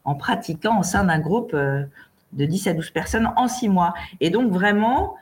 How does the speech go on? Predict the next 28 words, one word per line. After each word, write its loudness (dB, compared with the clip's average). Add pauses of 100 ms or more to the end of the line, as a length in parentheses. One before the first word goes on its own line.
(220)
euh, -4
je, -2
j'ai, 0
euh, -2 (640)
euh, -4
comment, -2
euh, -6 (540)
comblé 2
le 2
trou -2
qu'il -4
y 0
avait 0
dans 0
la 0
raquette -2
pour -12
créer -2
ce, -4
ce, -6
ce, -8
ce -8
service-là. -2 (300)
Et 0
c'est 0
vraiment -2
l'aboutissement, -2
euh, -6